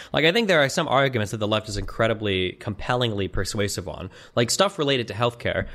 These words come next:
It's really hard to argue against, like, people dying because they can't afford proper insulin or they can't afford healthcare in the United States. Um, and then people on the right, it's hard to argue against the idea that, like, should your whole life be destroyed because you, you know, tweeted something offensive ten years ago?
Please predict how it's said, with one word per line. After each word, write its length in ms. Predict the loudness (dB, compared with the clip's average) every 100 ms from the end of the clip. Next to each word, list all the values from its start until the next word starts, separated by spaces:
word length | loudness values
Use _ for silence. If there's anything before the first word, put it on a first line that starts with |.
| -8
It's 140 | -2
really 160 | 2 2
hard 260 | 4 2 2
to 80 | 2
argue 300 | 2 2 2
against, 260 | 2 0
like, 140 | -2 -2
people 240 | -2 0
dying 360 | 2 4 4 0
because 260 | -4 -6
they 80 | -6
can't 200 | -6 -8
afford 260 | -4 -4 0
proper 260 | -2 -2
insulin 580 | -6 -6 -4 -4 -4 -4
or 160 | -4 -4
they 80 |
can't 160 | -4 -6
afford 220 | -6 -4
healthcare 180 | -6 -6
in 60 | -6
the 60 |
United 260 | -4 -4 -6
States. 420 | -6 -6 -4 -8 -10 -20 -20 -4
Um, 260 | 2 4 4
and 100 | 2
then 140 | 2 2
people 260 | -2 2
on 80 | 2
the 80 | 4
right, 240 | 4 4
it's 80 | 2
hard 160 | 0 0
to 60 |
argue 200 | 2 0
against 180 | 0 0
the 60 | -2
idea 160 | 0
that, 60 | 0
like, 140 | -2
should 160 | -2 -2
your 100 | 0
whole 160 | 0 2
life 240 | 2 0
be 100 | -4
destroyed 460 | -6 -4 0 0 0
because 260 | -4 -4
you, 280 | -2 -2 -2
you 80 | -2
know, 100 | -4
tweeted 320 | -4 -6 -4
something 220 | -4 -4
offensive 380 | -4 -4 -4 -6
ten 260 | -6 -4 -2
years 300 | -2 -2 -2
ago? 400 | -6 -6 -6